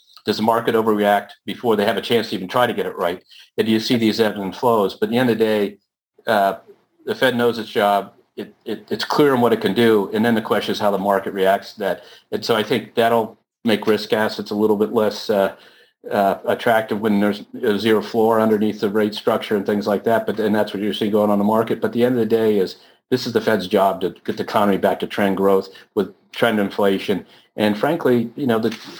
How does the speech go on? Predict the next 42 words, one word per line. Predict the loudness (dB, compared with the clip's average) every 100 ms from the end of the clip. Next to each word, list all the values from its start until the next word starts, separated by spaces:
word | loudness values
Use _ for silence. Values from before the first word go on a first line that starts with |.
| -16 -4
they, | -2
the, | 0 -2 -4 -2 -4 -6 -4
all | 0 0
the | 0
people | -2 0
work | 0 0 0
on |
this | -2 -2
around | 0 0
the | 2
world, | 2 2 2
in | 0
the |
U | 2 2
S | 0
especially, | -8 -4 -4 -2 -4
did | -2
a | -2
great | 0 0 2
job | 2 2
over | 2
the | 0
last | 0 -2 -4
twenty-four | -6 -4 -2 0
months | 0 -2 -6 -16 -20 -10
to | -6
deal | 0 2
with | 2 0 0
an | 0
issue | 0 0 0
no | 2
one | 2 2
understood, | 2 0 0 0 0 -2 _ _ _
no | 0
one | 0
expected, | -2 -2 -2 0 -4 0
no | 0 -2 -12 _ _ _ _ _
prior | 0 0 0 -2
happening | -4 -4 -2 -2 -2 -2
to | -4
compare | -8 -2 0 0
to, | 0 -2